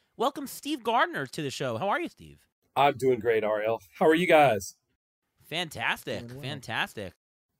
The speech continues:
Speaker 2: I think I've finally recovered from, uh, <laughs> from all the intense, uh, trading and wheeling and dealing that was going on.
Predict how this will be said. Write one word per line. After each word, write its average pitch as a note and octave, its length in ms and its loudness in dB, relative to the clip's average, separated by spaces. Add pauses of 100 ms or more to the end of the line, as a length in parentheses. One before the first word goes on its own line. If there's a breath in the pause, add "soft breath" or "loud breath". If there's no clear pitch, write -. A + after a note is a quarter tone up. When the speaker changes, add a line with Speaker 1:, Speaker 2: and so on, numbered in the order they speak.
Speaker 2:
I B2 40 -2
think D#3 160 4
I've E3 180 6
finally F#3+ 360 8
recovered C3 640 4
from, B2 380 -2
uh, A#2 300 0
<laughs> A2 60 -12
from C#3+ 180 2
all D#3 200 4
the C#3+ 280 2 (240 soft breath)
intense, D#3 720 2
uh, B2+ 540 2
trading D3 520 2
and B2 220 -2
wheeling C#3+ 420 4
and B2 160 -2
dealing C3+ 420 0
that A#2+ 100 -6
was A#2+ 120 -8
going B2+ 300 0
on. A#2 320 0